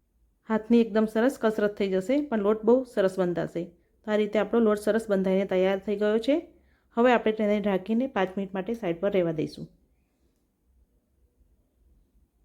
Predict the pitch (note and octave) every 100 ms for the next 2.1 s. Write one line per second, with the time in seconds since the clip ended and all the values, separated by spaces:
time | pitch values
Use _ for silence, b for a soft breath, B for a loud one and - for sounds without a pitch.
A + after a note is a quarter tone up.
0 | _ _ _ _ _ _ _ _ _ _
1 | - B3 B3+ A#3 G#3 - G3 G#3 G3 F#3+
2 | A3+